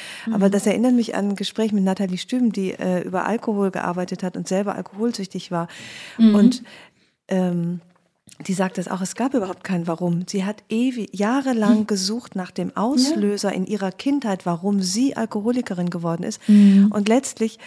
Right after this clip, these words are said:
Speaker 1: hat der Alkohol einfach nur in ihrem Gehirn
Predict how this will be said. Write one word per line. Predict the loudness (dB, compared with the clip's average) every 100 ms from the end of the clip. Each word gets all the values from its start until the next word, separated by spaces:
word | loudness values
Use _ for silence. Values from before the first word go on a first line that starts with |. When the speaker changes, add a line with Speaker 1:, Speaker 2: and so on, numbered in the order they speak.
| -20 -16
Speaker 1:
hat | -8 -4 -2
der | -2
Alkohol | -2 -2 -4 -2 0 -2 -2
einfach | -2 -2 0
nur | 2 2 0
in | -2
ihrem | -2 0 0
Gehirn | 0 0 0 0